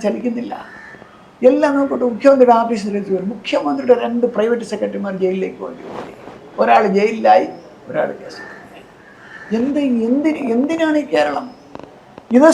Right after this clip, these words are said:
സംബന്ധിച്ച് വേണ്ടത്ര പ്രക്ഷോഭങ്ങൾ ഉയർന്നു വരുന്നില്ല. വേണ്ടത്ര രീതിയിൽ പ്രതിപക്ഷത്തിന് ഈ കാര്യങ്ങൾ ഉയർത്തിക്കൊണ്ടുവരാൻ കഴിയില്ല. കോൺഗ്രസിന് അതിൻ്റെ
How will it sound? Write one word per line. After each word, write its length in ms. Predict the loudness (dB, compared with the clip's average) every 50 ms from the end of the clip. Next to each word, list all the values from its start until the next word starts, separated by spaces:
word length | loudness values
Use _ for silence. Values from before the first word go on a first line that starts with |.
| 6
സംബന്ധിച്ച് 560 | 4 4 4 4 4 2 0 -2 2 2 6 6 6 6 4 0 -8 -14 -18 -20 -20 -18 -4 2 4
വേണ്ടത്ര 540 | 4 6 4 4 2 0 -2 -4 -4 -8 -8 -8
പ്രക്ഷോഭങ്ങൾ 580 | -10 -12 -10 -4 -2 -2 0 0 -2 -2 -2 -2 -2 -2
ഉയർന്നു 240 | -2 -2 -2 -2 -2
വരുന്നില്ല. 320 | -2 -2 -2 -4 -2 -2 -2 -2 -4 -8 -14 -20 -20 -20 -20 -20 -20 -20 -20 -8 2 4
വേണ്ടത്ര 400 | 4 6 6 4 4 4 4 4
രീതിയിൽ 380 | 4 2 0 -2 0 0 0 0 0
പ്രതിപക്ഷത്തിന് 680 | 0 2 4 2 2 2 0 -4 -4 -4 -6 -4 -4 -6 -6 -8 -12 -16 -12 -8 -6 -4
ഈ 140 | -4 -4 2 2
കാര്യങ്ങൾ 320 | 2 2 2 -2 -4 -4 -2
ഉയർത്തിക്കൊണ്ടുവരാൻ 540 | -2 -4 -4 -6 -8 -8 -8 -6 -6 -8 -6 -4
കഴിയില്ല. 280 | -4 -4 -2 -2 -2 -2 0 0
കോൺഗ്രസിന് 500 | 0 0 -2 -6 -6 -6 -4 -4 -4 -4 -6 -8 -12 -18 -20 -20 -12 -8
അതിൻ്റെ 340 | -6 -4 -4 -2 -2 -2 -2